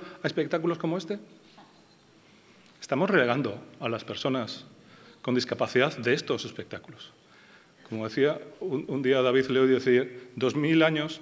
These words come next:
perdón, tres mil años de historia en la cual hemos ignorado a las personas con discapacidad. Por tanto, esto no es una solución, pero tampoco es una solución desde el punto de vista artístico. ¿Alguno de vuestros montajes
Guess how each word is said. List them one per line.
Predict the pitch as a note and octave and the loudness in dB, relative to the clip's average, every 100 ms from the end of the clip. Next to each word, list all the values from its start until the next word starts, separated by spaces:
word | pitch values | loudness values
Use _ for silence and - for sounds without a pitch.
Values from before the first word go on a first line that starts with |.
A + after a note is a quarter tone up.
| - | -4
perdón, | - - C3+ A#2+ | -4 -2 -4 -4
tres | B2 B2 | -4 -4
mil | D3+ E3 | 0 0
años | E3+ D#3 E3 - | 0 -2 -6 0
de | C3 | 0
historia | B2 D#3 C#3+ D#3 - - | 2 0 0 -4 -8 0
en | C3+ | 2
la | B2 | 4
cual | D3+ E3+ | 6 6
hemos | E3 D#3 | 6 2
ignorado | E3 C#3 C3 D3 | 0 0 2 2
a | |
las | C#3 | 0
personas | B2+ A2 C3+ B2+ | -4 -6 -4 -4
con | - | -6
discapacidad. | G#2+ - - - - _ _ _ _ _ _ _ _ - - - - - - - _ _ _ _ _ - - - - - | -10 -12 -16 -16 -20 _ _ _ _ _ _ _ _ -20 -20 -20 -20 -20 -20 -20 _ _ _ _ _ -20 -20 -20 -10 0
Por | - | 4
tanto, | G#3+ G#3+ | 4 6
esto | G3+ | 4
no | |
es | G3+ | 4
una | G3+ | 4
solución, | F#3 D3+ F#3 | 4 4 2
pero | E3+ D3+ | 4 4
tampoco | C3+ - A#3+ | 6 4 4
es | |
una | A3+ | 4
solución | G3+ D#3+ A3 G#3+ | 4 6 6 6
desde | D3+ | 6
el | |
punto | C#3 G#3+ G3 | 6 6 6
de | |
vista | D#3+ B2 | 4 2
artístico. | A2 A#3+ D#3+ - - - - _ _ _ - - - - - _ - | 2 2 2 0 -8 -18 -20 _ _ _ -20 -20 -20 -20 -20 _ 2
¿Alguno | C3 C#3 B3+ B3 | 2 6 6 8
de | |
vuestros | A3 G3 F#3 D3 | 8 6 4 2
montajes | B2+ B2+ G3 C#3+ C3 | 2 4 4 4 2